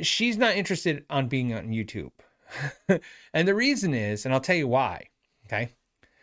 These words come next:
Um, she worked at the store, the guitar store, for almost thirteen years. Um, there are, uh, eleven hundred people here, I think is what I see. I don't know.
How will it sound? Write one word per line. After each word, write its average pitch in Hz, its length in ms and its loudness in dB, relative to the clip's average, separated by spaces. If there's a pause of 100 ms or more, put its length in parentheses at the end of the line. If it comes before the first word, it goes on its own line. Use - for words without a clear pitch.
(240)
Um, 110 320 -2 (280)
she 247 340 2
worked 208 540 6
at 147 240 2
the 156 100 0
store, 104 640 0
the 110 120 -6
guitar 143 340 0
store, 95 520 -6 (120)
for 123 500 -2 (520)
almost 139 280 0
thirteen 156 320 0
years. - 460 -6 (380)
Um, 120 520 -2 (180)
there 127 420 0
are, 143 480 2
uh, 127 260 0
eleven 147 360 2
hundred 165 440 0
people 185 280 -6
here, 196 200 0
I 190 80 0
think 185 340 -10
is 156 160 -14
what 160 120 -2
I 160 80 -2
see. 156 260 -4
I 127 60 -2
don't 110 120 -6
know. 90 160 -14